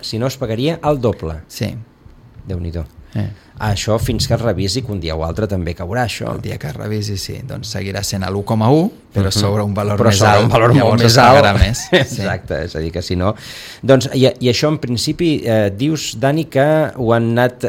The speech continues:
Speaker 1: eh, mantenint,
Speaker 2: Sí,
Speaker 1: no? És a dir,
Speaker 2: ho han
Speaker 1: man-
Speaker 2: anat allargant. Mira, des de l'any dos mil dotze ho han anat allargant i
Speaker 1: Però
Speaker 2: en portem
Speaker 1: podria,
Speaker 2: quatre.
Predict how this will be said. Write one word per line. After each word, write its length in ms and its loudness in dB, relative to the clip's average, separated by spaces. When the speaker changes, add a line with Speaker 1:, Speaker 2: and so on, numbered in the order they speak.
Speaker 1:
eh, 320 0
mantenint, 560 0
Speaker 2:
Sí, 180 0
Speaker 1:
no? 60 2
És 100 0
a 60 0
dir, 200 2
Speaker 2:
ho 40 2
han 60 2
Speaker 1:
man- 100 2
Speaker 2:
anat 100 -2
allargant. 480 2
Mira, 240 0
des 180 0
de 80 -2
l'any 160 0
dos 160 2
mil 200 2
dotze 240 0
ho 80 2
han 60 2
anat 180 -2
allargant 360 0
i 40 2
Speaker 1:
Però 80 4
Speaker 2:
en 40 2
portem 200 2
Speaker 1:
podria, 140 4
Speaker 2:
quatre. 360 2